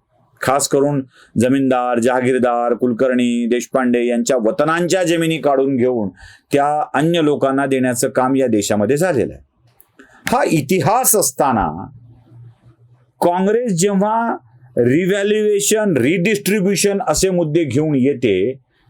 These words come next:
तेव्हा लोकांच्या मनामध्ये भय वाटल्याशिवाय राहत नाही. सगळ्यात पहिल्यांदा आपल्याला बघावं लागेल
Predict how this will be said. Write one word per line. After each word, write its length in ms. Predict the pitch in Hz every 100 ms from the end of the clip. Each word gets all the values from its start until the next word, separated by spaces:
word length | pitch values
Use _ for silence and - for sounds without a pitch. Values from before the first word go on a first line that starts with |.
| _ -
तेव्हा 540 | 143 147 165 175 180 190
लोकांच्या 840 | 101 113 127 165 170 170 185 175
मनामध्ये 760 | 151 139 143 135 123 123 110 127 _ -
भय 400 | 92 101 143 170
वाटल्याशिवाय 840 | 143 120 117 120 120 - 104 123
राहत 360 | 143 101 87 117 -
नाही. 200 | 202 196 - _ _ _ _ _ _ _ _ _ _ _ - - - -
सगळ्यात 440 | - 190 196 254
पहिल्यांदा 880 | 214 - 175 175 180 170 117 104 143 -
आपल्याला 500 | 127 160 170 180 190
बघावं 540 | 139 123 120 156 185
लागेल 440 | 180 165 143 110